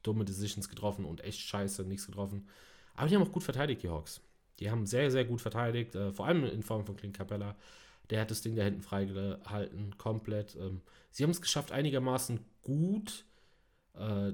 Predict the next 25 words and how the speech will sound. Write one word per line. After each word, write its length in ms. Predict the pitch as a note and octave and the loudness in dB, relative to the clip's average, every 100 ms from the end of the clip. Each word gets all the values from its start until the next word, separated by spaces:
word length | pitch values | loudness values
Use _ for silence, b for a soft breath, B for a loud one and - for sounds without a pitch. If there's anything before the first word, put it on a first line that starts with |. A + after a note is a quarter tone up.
| - | 0
Trae 220 | A#2+ A#2+ | 2 4
Young 100 | C3 | 2
zu 120 | - | -2
verstecken. 500 | A#2 A2 D3+ - E3+ - - _ _ - | -2 0 0 0 -2 -6 -16 _ _ -10
Also 540 | - G2+ G2+ G2 F#2 b b b b b b b b b _ _ | -2 0 2 2 0 b b b b b b b b b _ _
ab 120 | A#2+ A#2+ | -2 2
und 120 | B2 | 2
zu 120 | A2+ | 0
gab's 280 | A#2+ C#3 - | 0 0 -2
noch 100 | C3+ | -4
Switches 460 | - D3 - C#3 | -2 -2 0 0
auf 280 | G#2+ C3 B2 | 0 -2 -2
ihn 360 | B2 C3+ B2+ B2 | -2 0 0 0
und 360 | - G2 F#2 - - - - | -2 -2 -2 -6 -10 -12 -10
das 180 | - - | -8 -6
ist 140 | - | -2
ja 180 | G2+ F#2 | -2 0
auch 200 | F#2+ - - - | -4 -8 -12 -12
<laughs> 160 | - - | -8 -6
eigentlich 320 | - B2 A#2 | -2 -2 0
das 100 | G#2 | 0
Sinnvollste. 460 | - A#2+ C3+ C3+ - | 0 2 2 2 0
Also 200 | G#2+ G#2 | 2 2
bin 180 | G2+ A2+ | 2 0
ich 240 | A2+ - | -2 -4